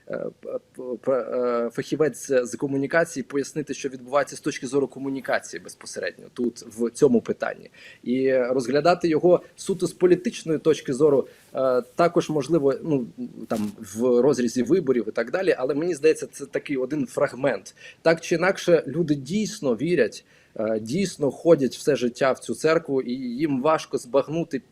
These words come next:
перебуваючи під постійним пресингом, ем, ну, це ж паства, вона так називається у них, е,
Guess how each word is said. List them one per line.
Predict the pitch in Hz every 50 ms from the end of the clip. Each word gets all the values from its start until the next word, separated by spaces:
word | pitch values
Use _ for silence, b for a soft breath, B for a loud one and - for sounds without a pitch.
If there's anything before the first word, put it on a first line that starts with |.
| _ _ - - _ _ _
перебуваючи | - 151 151 147 139 151 156 147 165 165 160 156 156 - - 120
під | - 135 120 -
постійним | - 151 - - - - 165 160 143 135 123 113
пресингом, | - 147 151 131 - - 123 120 110 - 110 107 107 - B B B B B B
ем, | B 113 110 110 101 101 101 101 101 101 95 - - - - - -
ну, | 127 131 135 120
це | - - 139
ж | - - -
паства, | 139 - - - 143 156 190 208 190 - b b b b b b b
вона | 113 113 113 113
так | 113 170 170 170 -
називається | 131 120 110 117 113 101 95 - - 101
у | 98 98
них, | 98 90 85 - - 95
е, | 95 98 95 95 95 92 92 92 92 95 92 90